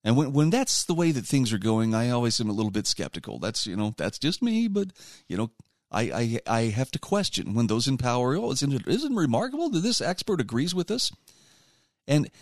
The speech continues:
so it's tempting. I, I wanna, you know, I wanna get my licks in too, but I don't think that's necessarily the most productive way to go about things. In fact, uh, Barry Brownstein just had an article published, uh, I believe this was yesterday,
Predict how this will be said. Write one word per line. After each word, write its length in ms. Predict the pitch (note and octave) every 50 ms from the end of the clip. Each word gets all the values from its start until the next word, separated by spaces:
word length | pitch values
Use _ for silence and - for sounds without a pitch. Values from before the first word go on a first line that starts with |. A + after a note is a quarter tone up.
| - -
so 240 | - - D3 - - -
it's 200 | - F3 - -
tempting. 440 | - - - D4 A#3+ - - - -
I, 220 | - G#2 D#3 E3 -
I 140 | - C3+ F3+
wanna, 340 | F#3+ F#3 F#3 F3 E3+ E3
you 160 | D3+ G#2+ B2 B2
know, 160 | C3 D#3 E3+ - _ -
I 100 | - A2
wanna 200 | C3 D#3+ F3 D#3+
get 160 | C#3 D#3+ C3+
my 180 | D3 C#3+ C#3+ D3
licks 420 | C#3 B2+ C3 C#3+ C#3+ - - -
in 220 | - B2 B2 A#2+ G#2
too, 260 | - - - - F2+
but 140 | - F#2 A2
I 60 | D3+
don't 180 | G#3 B3+ A#3+
think 160 | - A3+ G#3+ -
that's 220 | F3+ E3+ - -
necessarily 560 | C3+ B2 A#2+ - B2 - - A2 G2+ A#2 A2+
the 80 | G#2+ G#2
most 240 | G#2+ G#2+ G#2 - -
productive 420 | A#2 G#2+ G#2+ G#2 G2+ - A#2+ G2+
way 140 | G#2+ G#2 G2+
to 100 | G2+ G2+
go 160 | - A2 G2+
about 340 | G2 - - D#3 F3+ - -
things. 360 | - - - - - - - _ _ _ _ _ _ _ _ _ _ _ _ _ _ _ _ - - _ - - - -
In 120 | B2+ A#2+
fact, 360 | - - D3+ D3 C3+ - -
uh, 160 | C#3+ B2+ A#2 F#2+
Barry 380 | G2 A#2+ G#2+ C3+ F3 A#3 A#3 F3
Brownstein 680 | A#2+ B2+ C3 C3 C#3 C3 - - - D#2+ E2+ - - - _ _ _ _ _ _ _ _ _ _ _ _ _ _ _ _ _ _ _
just 160 | - B2 -
had 160 | - C#3+ C#3+ B2
an 100 | A#2+ G#2+
article 400 | G#2+ B2 B2 A#2+ - B2+ A2+ G2
published, 540 | - B2+ A#2+ A#2 A#2+ A2 - - - -
uh, 140 | A2+ G2+ F2+
I 20 | G2
believe 240 | G#2+ B2+ C3+ D3
this 160 | C3 B2+ - -
was 140 | G#2+ F2+
yesterday, 560 | - G#2+ B2+ D3 - G#2+ F2+ E2 C2 C2+ C2